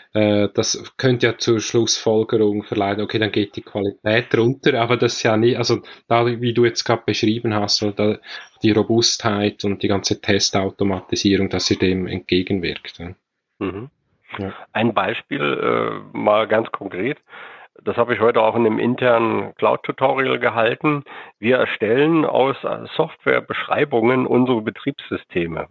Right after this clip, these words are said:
Speaker 2: Das nennt man ein Betriebssystem-Image. Und dieses, bei dem Erstellungsprozess, der automatisch abläuft, äh, ja, ähm, werden mehr als vierhundert, fünfhundert verschiedene automatisierte Infrastrukturtests für die,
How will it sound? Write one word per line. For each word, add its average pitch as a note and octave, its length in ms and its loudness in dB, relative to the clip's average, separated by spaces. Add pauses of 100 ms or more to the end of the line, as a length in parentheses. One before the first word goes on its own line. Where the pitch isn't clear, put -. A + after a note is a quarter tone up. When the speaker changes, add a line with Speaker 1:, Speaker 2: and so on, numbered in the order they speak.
(220)
Speaker 2:
Das - 120 -4
nennt A#2 160 0
man A#2+ 180 0
ein G2 200 0
Betriebssystem-Image. A2+ 1160 -4 (880)
Und A2 240 -2
dieses, D#3 300 -4 (240)
bei A2 100 2
dem A#2 360 0
Erstellungsprozess, C#3+ 1040 -2 (120)
der G#2 140 2
automatisch G#2 720 0
abläuft, - 800 -2
äh, A2+ 240 0
ja, A#2+ 260 4
ähm, A2+ 480 -2 (500)
werden B2 640 2
mehr C3+ 200 4
als C3 200 2 (140)
vierhundert, F3 480 2
fünfhundert F3 480 0
verschiedene C#3 920 0
automatisierte B2 800 0
Infrastrukturtests - 1200 -4 (140)
für A#2 140 -2
die, A#2 320 -2